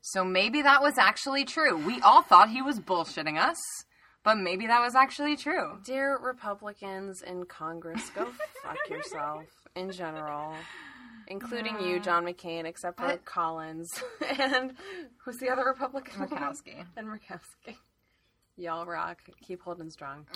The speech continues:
Speaker 1: But also, like, they probably have a lot of other really problematic ideals, so, like, let's not give a full endorsement, but, like, thank you for this particular
Speaker 2: I love how
Speaker 1: one
Speaker 2: you're
Speaker 1: thing that
Speaker 2: being
Speaker 1: you
Speaker 2: cautious
Speaker 1: did.
Speaker 2: about the women, and I'm being cautious about John McCain, so
Speaker 1: I'm
Speaker 2: we're,
Speaker 1: being
Speaker 2: like,
Speaker 1: cautious
Speaker 2: cautious of,
Speaker 1: about
Speaker 2: like, all
Speaker 1: everything.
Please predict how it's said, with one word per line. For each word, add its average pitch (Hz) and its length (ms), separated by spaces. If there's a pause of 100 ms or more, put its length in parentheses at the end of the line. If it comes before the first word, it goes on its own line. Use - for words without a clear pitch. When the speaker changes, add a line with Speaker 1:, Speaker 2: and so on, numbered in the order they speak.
(100)
Speaker 1:
But 277 120
also, 180 220
like, 190 180
they 185 100
probably 165 240
have 160 120
a 160 40
lot 151 160
of 151 80
other 147 180
really 147 200
problematic 147 500
ideals, 147 500
so, 156 120
like, 147 200
let's 156 320
not 156 260
give 156 120
a 143 80
full 160 340
endorsement, 262 680
but, 185 100
like, 165 320
thank 165 220
you 175 100
for 165 160
this 151 280
particular 185 400
Speaker 2:
I 262 60
love 311 60
how 466 60
Speaker 1:
one 381 100
Speaker 2:
you're 285 120
Speaker 1:
thing 311 80
that 339 60
Speaker 2:
being 320 120
Speaker 1:
you 294 60
Speaker 2:
cautious 269 180
Speaker 1:
did. 285 60
Speaker 2:
about 240 160
the 240 60
women, 226 180
and 214 160
I'm 190 180
being 196 140
cautious 208 240
about 190 160
John 175 200
McCain, 180 220
so 214 80
Speaker 1:
I'm 233 80
Speaker 2:
we're, 208 60
Speaker 1:
being 226 80
Speaker 2:
like, 233 160
Speaker 1:
cautious 262 520
Speaker 2:
cautious - 40
of, - 80
Speaker 1:
about 220 260
Speaker 2:
like, 202 220
all 190 140
Speaker 1:
everything. 220 440